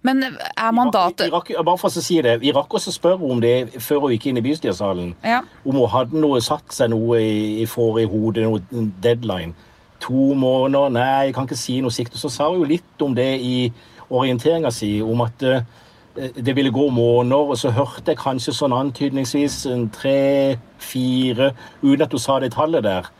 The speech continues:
Speaker 2: men at de ville gjøre det så fort som mulig, og, og, eh, snakker vel egentlig om å være ferdig,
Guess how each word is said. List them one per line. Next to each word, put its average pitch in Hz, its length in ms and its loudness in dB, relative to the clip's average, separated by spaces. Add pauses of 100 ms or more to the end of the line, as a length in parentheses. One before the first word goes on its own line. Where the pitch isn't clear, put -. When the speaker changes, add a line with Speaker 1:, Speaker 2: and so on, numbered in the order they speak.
(260)
Speaker 2:
men 127 160 0
at 127 120 0
de 135 140 -2
ville 131 160 0
gjøre 139 120 2
det 127 60 -6
så 139 100 -4
fort - 460 -6
som 117 200 -2
mulig, 110 380 2
og, 110 380 0
og, 110 280 2 (460)
eh, 113 300 2 (100)
snakker 123 320 -4
vel 170 140 4
egentlig 160 320 0
om 160 80 0
å 143 80 2
være 120 160 0
ferdig, 113 440 0